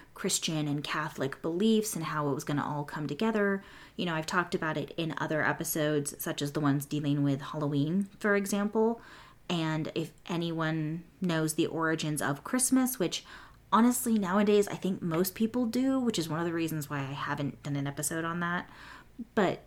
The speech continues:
real short version is that there are a lot of old, old, old, old pagan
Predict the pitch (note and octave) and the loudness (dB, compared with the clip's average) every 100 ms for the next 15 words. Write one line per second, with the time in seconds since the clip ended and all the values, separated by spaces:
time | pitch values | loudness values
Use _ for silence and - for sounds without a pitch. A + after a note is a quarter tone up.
0 | - - - - - G3 G3 F3+ - F#3 | -20 -20 -20 -14 -4 2 4 4 2 2
1 | - F#3 F#3 E3 D#3 D#3 - D#3+ D#3 E3 | 2 4 4 4 0 -4 -2 0 0 0
2 | D#3+ - E3+ E3 D#3+ - E3 D#3+ E3 D#3+ | -2 0 -2 -2 -2 0 0 0 0 2
3 | D#3+ - - D#3+ - - F3 F3 E3 - | 2 0 -4 -4 -2 2 6 6 4 2
4 | E3 D#3+ - E3 D#3+ C#3+ - D#3 D#3+ D3+ | 2 2 2 2 2 0 0 0 2 0
5 | E3 - - - - - F3+ E3+ E3+ D#3+ | -2 -8 -20 -20 -14 -2 2 4 2 0
6 | D#3 | -4